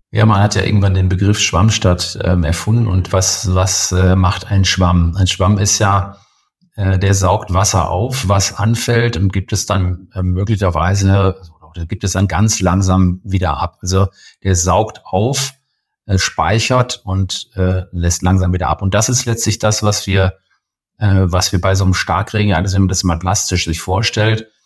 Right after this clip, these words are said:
machen müssen. Also wir müssen sehr viel Wasser aufnehmen können, um es dann später, und das speichern, äh, um es dann später abgeben zu können. Weil das, was passiert, ist ja in,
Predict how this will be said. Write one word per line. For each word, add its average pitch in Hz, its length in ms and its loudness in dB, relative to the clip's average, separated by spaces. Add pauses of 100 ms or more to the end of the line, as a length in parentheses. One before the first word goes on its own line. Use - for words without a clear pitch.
(140)
machen 101 320 2
müssen. 76 260 -4
Also 87 240 -2
wir 92 120 0
müssen 98 580 0
sehr 92 320 -2
viel 117 240 0
Wasser 104 480 -2
aufnehmen 123 600 2
können, 131 480 0 (500)
um 117 160 0
es 117 140 -2
dann 95 180 0
später, 117 600 -2
und 87 140 -2
das 85 120 -2
speichern, 131 1000 -2 (380)
äh, 95 220 2
um 104 280 2
es 101 120 0
dann 95 140 0
später 101 760 -2 (280)
abgeben 76 440 -6
zu - 160 -8
können. 73 260 -4
Weil 92 140 2
das, 117 160 0
was 113 160 0
passiert, - 500 -2
ist - 240 -6
ja 113 160 2
in, 98 460 2